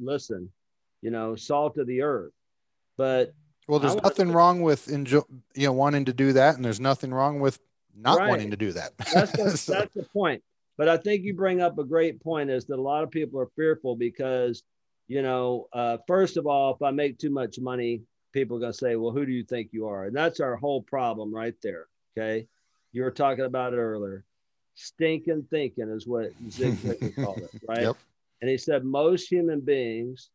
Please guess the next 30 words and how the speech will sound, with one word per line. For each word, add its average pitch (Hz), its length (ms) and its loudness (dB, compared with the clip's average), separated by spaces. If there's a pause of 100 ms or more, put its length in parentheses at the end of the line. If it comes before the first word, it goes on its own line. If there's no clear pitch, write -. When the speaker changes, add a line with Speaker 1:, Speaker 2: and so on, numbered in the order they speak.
(800)
Speaker 1:
uh, 117 420 0
or 147 300 -2
all 185 200 2
human 131 440 -4
beings 120 560 -4
from 123 240 -4
one 147 500 -2
degree 139 420 -2
or 127 100 2
another 117 400 -2
suffer 147 540 -4
from 127 200 -6
a 117 60 -8
poor 127 520 -2
self-image." 110 760 -6
You 123 120 -10
called 127 300 -2
it 107 120 -4
limiting 127 600 -4
beliefs. 113 640 -6 (140)
Speaker 2:
Yeah. 101 180 0 (260)
Speaker 1:
Right? 117 220 -2 (400)
If 123 140 0
we 139 140 0
Speaker 2:
I 135 120 8
Speaker 1:
knew - 60 4
Speaker 2:
deal 131 180 8
with 107 140 4
Speaker 1:
who 98 60 0
Speaker 2:
it. 92 80 -6